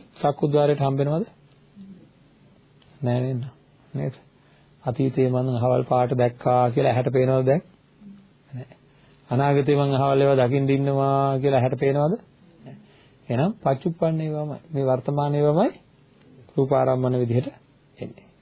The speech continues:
හරි. ඉතින් මේක ආය කොටස් තුනකට බෙදනවා. අ,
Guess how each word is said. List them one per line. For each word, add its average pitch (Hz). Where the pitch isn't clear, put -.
හරි. 160
ඉතින් 165
මේක 165
ආය 156
කොටස් 143
තුනකට 143
බෙදනවා. 127
අ, 123